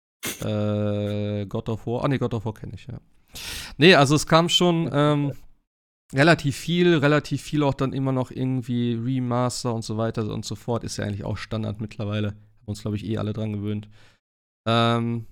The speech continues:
aber was mir so im Kopf geblieben ist, auf jeden Fall vom Anfang des Jahres, ist zum einen, äh, Dying Light, was ja im Februar, glaub ich, rauskam.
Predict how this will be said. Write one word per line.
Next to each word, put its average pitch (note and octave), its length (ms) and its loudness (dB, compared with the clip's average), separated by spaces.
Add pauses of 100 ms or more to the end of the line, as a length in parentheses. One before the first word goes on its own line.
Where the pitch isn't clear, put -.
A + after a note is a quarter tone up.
(240)
aber B2 180 4
was C#3+ 140 2
mir D#3 120 4
so C#3 80 2
im C#3+ 100 2
Kopf - 220 0
geblieben C#3 360 0
ist, - 240 -4
auf B2 140 -4
jeden B2+ 160 -2
Fall B2+ 180 -2
vom A#2+ 160 -4
Anfang B2+ 300 -2
des B2 160 -4
Jahres, A#2 420 -2
ist - 320 -6
zum A2 180 -8
einen, A2+ 440 -2 (120)
äh, G#2+ 180 0
Dying A2 300 2
Light, A2 460 0 (680)
was G#2 280 -4
ja G#2 360 0
im G2 380 -6
Februar, C3 760 -4
glaub C3 200 -4
ich, - 140 -12
rauskam. C3 580 -6